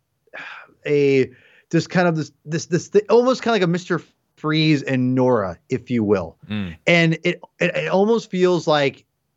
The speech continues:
Speaker 1: he who remains couldn't even tell her why she was there, because if he did, it would upset the timeline. I'm just gonna leave it there, because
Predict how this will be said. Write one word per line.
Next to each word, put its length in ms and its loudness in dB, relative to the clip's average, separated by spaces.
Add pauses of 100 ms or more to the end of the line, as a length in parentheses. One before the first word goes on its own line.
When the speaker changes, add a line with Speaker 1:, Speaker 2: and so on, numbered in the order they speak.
Speaker 1:
he 460 -2
who 140 -2
remains 640 0
couldn't 300 2
even 260 0
tell 320 2
her 300 2
why 480 0
she 180 -6
was 220 -2
there, 400 0 (280)
because 460 0
if 100 -2
he 160 -8
did, 460 0 (340)
it 80 2
would 220 4
upset 420 -2
the 60 -18
timeline. 640 -8 (640)
I'm 160 4
just 160 0
gonna 140 0
leave 160 2
it 100 -6
there, 320 -6 (540)
because 800 0